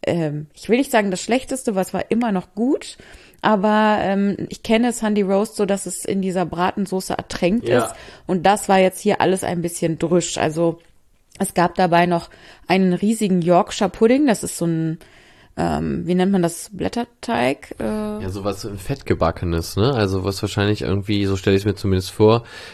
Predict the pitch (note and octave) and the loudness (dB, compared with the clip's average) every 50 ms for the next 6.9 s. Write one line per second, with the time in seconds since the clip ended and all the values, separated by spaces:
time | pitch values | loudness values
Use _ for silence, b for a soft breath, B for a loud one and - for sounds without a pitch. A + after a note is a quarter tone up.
0 | B B - F2+ E2+ F#2+ F#2+ F#2 G#2 G2 G2 F#2 - F#2 - A2 G#2 A2 A#2+ A#2+ | B B -6 -4 -2 -2 -2 0 0 -2 -2 -4 -4 -2 0 2 2 2 2 -2
1 | - - - F#2 G2 G#2 B2 B2+ B2 B2 - G#2 - A2+ G#2+ A2+ A2 A#2 G2+ - | -6 -6 0 2 2 4 4 2 2 0 -2 -2 0 2 2 2 2 2 0 0
2 | - - F#2+ G2+ A2 A2 G2 F2+ F#2 F#2+ F#2 F#2 G2 A2 A2+ - - F#2 F2+ F#2 | -2 -2 0 2 2 2 0 0 -2 0 0 2 0 0 0 0 0 2 2 4
3 | F#2 F2+ F2 F#2+ F2+ G#2 A#2+ A2+ F#2+ F2+ F#2+ A2 A#2+ B B B B B B - | 2 2 2 0 2 2 2 2 2 0 0 -2 -4 B B B B B B -6
4 | G2 G2 A2+ G#2+ G2 G#2 A#2 G#2+ G#2+ A2+ G#2+ F#2+ F#2+ G#2+ G#2 G2+ F#2+ F2+ F2+ - | -4 0 2 2 2 4 2 2 2 2 0 2 4 2 2 2 0 -2 -4 -2
5 | - - - - - - E2+ F2+ G2 - - - C#3+ D3+ D#3+ E3+ - - - - | -2 -4 -4 -2 -2 0 2 2 0 0 0 -2 0 2 0 0 -2 -6 -4 0
6 | - A2+ A2+ A#2 A#2 A#2 - - - G2+ G#2 G#2 G#2 G#2 G#2+ G#2+ G#2 | 2 2 2 2 0 -4 -4 -2 2 2 4 4 4 2 2 -2 -4